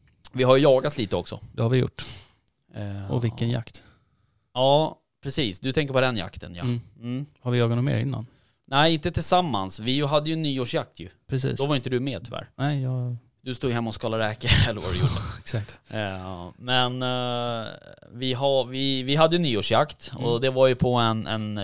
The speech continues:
Speaker 1: lite mindre mark.
Speaker 2: Ja.
Speaker 1: Eh, jag, eh, eller ja, jag var ju med såklart, det var ju på min mark. Men, eh,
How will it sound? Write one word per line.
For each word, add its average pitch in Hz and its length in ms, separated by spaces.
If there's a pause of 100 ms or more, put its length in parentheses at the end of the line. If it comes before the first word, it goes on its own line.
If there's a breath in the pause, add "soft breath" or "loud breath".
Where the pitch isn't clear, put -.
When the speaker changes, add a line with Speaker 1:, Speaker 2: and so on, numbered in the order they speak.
Speaker 1:
lite 110 180
mindre 107 280
mark. 113 320 (320)
Speaker 2:
Ja. 123 160
Speaker 1:
Eh, 120 240
jag, 120 480 (1120 loud breath)
eh, 62 440
eller 101 160
ja, 92 320
jag 110 220
var 107 80
ju 98 60
med 87 260
såklart, - 280
det 101 60
var 92 60
ju 90 60
på 101 100
min 101 160
mark. 90 340
Men, 110 260
eh, 104 540